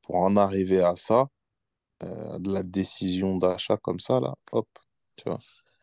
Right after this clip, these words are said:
C'est, euh, c'est énormément de boulot et, euh, vraiment, enfin, le, le, le, la data, en tout cas, enfin, moi, je trouve ça super intéressant.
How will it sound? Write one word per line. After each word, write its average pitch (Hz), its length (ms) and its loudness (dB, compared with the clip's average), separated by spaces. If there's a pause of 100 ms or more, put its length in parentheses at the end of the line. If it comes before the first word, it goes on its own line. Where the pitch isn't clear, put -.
(400)
C'est, - 440 -2
euh, 82 300 -2 (520)
c'est - 360 -6 (160)
énormément 104 760 4
de 92 80 -2
boulot 98 640 0 (200)
et, 90 200 -2
euh, 82 260 -2 (140)
vraiment, 95 360 -4
enfin, 92 360 -8
le, 90 180 -4
le, 90 220 0
le, - 240 -2
la 92 200 0
data, 95 380 0
en 101 120 -4
tout - 160 -20
cas, - 160 -6
enfin, 90 340 -10 (140)
moi, 92 140 -6
je - 100 -10
trouve - 160 -4
ça - 160 -4
super - 560 -4
intéressant. 92 640 0